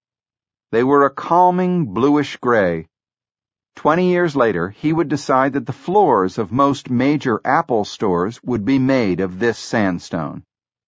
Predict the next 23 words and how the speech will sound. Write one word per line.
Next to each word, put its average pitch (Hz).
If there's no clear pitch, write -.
The 120
Apple 185
two 170
was 110
just 135
going 135
on 120
sale 127
in 120
Russia, 139
so 151
Jobs 190
headed 160
off 127
to 151
Moscow, 113
where 117
he 123
met 120
up 120
with 127
Al 117
Eisenstadt. 92